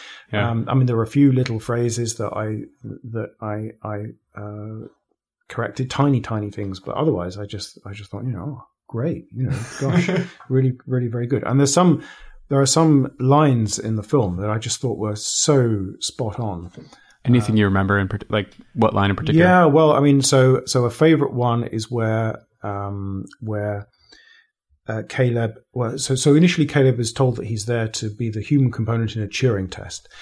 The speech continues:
Speaker 2: And of course, it isn't the Turing test, but, you know, and he, and Caleb says that pretty quickly. He says, "Well, look, you know, so in the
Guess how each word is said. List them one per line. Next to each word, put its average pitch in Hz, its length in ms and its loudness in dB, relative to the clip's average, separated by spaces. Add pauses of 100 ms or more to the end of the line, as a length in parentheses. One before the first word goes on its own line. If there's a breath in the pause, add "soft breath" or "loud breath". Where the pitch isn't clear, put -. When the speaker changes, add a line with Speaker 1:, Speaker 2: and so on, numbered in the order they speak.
(340 loud breath)
Speaker 2:
And 117 180 -2
of 123 80 -6
course, 151 160 6
it 160 80 6
isn't 135 240 4
the 95 60 -12
Turing 92 340 -6
test, 92 320 -8
but, 101 100 -12 (220)
you 117 80 -8
know, 95 120 -6 (140)
and 98 100 -6
he, 113 280 -6
and 110 160 -6
Caleb 107 340 -2
says 127 220 0
that - 160 -8
pretty 101 160 -10
quickly. 104 220 -12
He 107 40 -2
says, 104 220 -8
"Well, 131 160 -4
look, - 240 -4
you 117 260 -6
know, 98 120 -4
so 110 160 -8
in 135 140 2
the 123 140 2